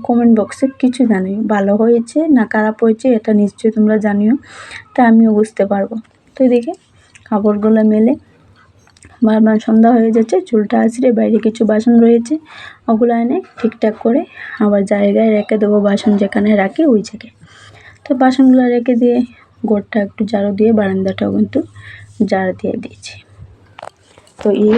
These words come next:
হচ্ছে আমাদের সারাদিনের কাজকর্ম। আর ভাবছি যে ব্যাগ গুছিয়ে নাকি চলে যেতে হবে আমাদের, এত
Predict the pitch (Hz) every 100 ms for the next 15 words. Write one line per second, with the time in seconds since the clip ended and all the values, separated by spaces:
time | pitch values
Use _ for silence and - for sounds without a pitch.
0 | 226 220 - 349 - - - 202 190 185
1 | 208 - 190 190 190 196 190 196 196 -
2 | 202 220 - - - - - 196 185 196
3 | - - 269 - - - 196 190 180 190
4 | 190 202 190 208 208 220 208 202 262 285
5 | - 220 214 208 190 190 185 190 190 196
6 | 202 254 - - _ - 214